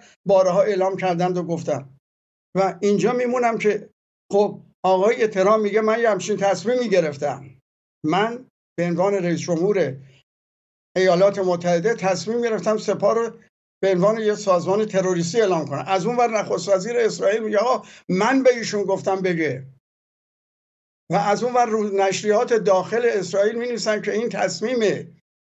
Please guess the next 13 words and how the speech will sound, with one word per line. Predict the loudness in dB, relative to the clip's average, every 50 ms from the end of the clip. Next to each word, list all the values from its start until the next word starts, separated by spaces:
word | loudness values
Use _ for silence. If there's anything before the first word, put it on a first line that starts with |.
| _ -2
آقای | 0 2 2 4 4 4 4 2 0
ترامپ | 2 0 2 4 2 2 2 2
در | 2 2 2 0 -2
این | -2 0 0 0 0
لحظه | 0 0 0 -2 -2 -2 -2 -2
که | 0 -2
موقع | -2 0 0 0 0 0 0 2
انتخابات | 2 0 0 -2 -4 -2 0 0 2 2 2 0 0 0 -2 -2 -2 -4 -6 -10 -12 _ _ _ _ _ -20 _ _ _ _ _ _ _ _ _ _ _ -20 -20 -20 -20 -20 -20 _ _ _ -10 -8 -8 -8 -6 -4 -2 0
مجلس | 2 2 2 2 2 0 0 2 2
اسرائیل | 2 0 0 0 0 2 4 4 4 2 0 -2
بود | -2 -4 -2 0 2 4 2 2 2 2
به | 2 2
سود | 0 -2 -4 0 0